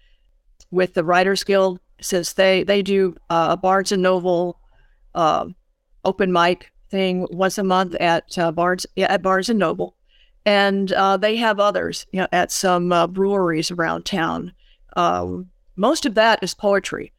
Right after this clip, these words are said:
but occasionally they'll, they'll do an open mic, uh, reading. There's a, um, uh, book fair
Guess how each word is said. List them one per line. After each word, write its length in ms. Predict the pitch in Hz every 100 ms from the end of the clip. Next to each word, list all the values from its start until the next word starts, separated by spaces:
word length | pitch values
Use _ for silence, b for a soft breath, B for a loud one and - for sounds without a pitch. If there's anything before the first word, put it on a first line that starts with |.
| _ -
but 120 | 180
occasionally 480 | - 196 190 196 185
they'll, 240 | 180 175
they'll 220 | 180 190
do 180 | 175 185
an 100 | 180
open 320 | 180 190 185
mic, 460 | 175 175 165 - - _ -
uh, 180 | 160 165
reading. 400 | 175 170 170 170 b b _ -
There's 360 | 196 190 190 196
a, 420 | 180 175 170 170
um, 520 | 175 165 165 170 170 _ _ _ _ _ _ _ - _ -
uh, 420 | 170 160 151 156 175 _ _ _ _ _ _ _ _ _ -
book 260 | 202 226
fair 400 | - 185 147 -